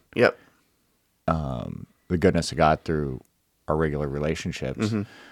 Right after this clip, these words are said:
Speaker 2: So therefore, if we use our minimal ability to understand our very human and finite relationships, uh, project that onto our relationship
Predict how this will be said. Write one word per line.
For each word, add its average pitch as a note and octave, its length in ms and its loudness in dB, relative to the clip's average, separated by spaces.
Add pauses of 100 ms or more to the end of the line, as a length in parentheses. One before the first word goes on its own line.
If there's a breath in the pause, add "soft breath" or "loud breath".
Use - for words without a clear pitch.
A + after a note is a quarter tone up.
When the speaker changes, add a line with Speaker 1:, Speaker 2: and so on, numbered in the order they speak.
(240 soft breath)
Speaker 2:
So D#2+ 580 2
therefore, D#2+ 840 0
if - 220 -6
we D2+ 360 0
use E2 320 -2
our D2+ 400 0
minimal E2 1000 0
ability D#2+ 460 -2
to D2+ 80 -4
understand D2+ 800 -4 (720)
our E2+ 80 -2
very D#2 400 2 (160)
human F2 360 0
and D2 160 -4
finite G2+ 380 6
relationships, D2+ 760 -4 (1600)
uh, D#2+ 260 0
project - 400 -2
that E2 140 4
onto E2 380 0
our D#2 100 4
relationship D#2+ 680 -2